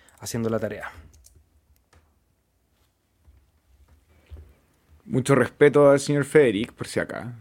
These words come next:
Speaker 2: Ha tenido un, ha tenido un desempeño en una época difícil, hermano, con un montón de fad, con un montón de cosas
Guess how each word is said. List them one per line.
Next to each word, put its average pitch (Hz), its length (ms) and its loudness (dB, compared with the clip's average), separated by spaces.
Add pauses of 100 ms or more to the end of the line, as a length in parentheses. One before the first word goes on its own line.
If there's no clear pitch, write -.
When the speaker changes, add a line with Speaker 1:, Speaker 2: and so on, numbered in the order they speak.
Speaker 2:
Ha 107 180 -6
tenido 123 360 -2
un, 120 340 -4
ha 110 80 -6
tenido 120 220 -2
un 131 100 0
desempeño 131 1160 -2
en 131 100 -4
una 135 200 2
época 139 320 2
difícil, 156 640 4
hermano, 151 400 2
con 127 160 2
un 139 180 -2
montón 139 480 -2
de 143 120 0
fad, 151 580 2
con 135 240 -6
un 139 100 -8
montón 135 400 -4
de 147 80 -4
cosas 143 540 -2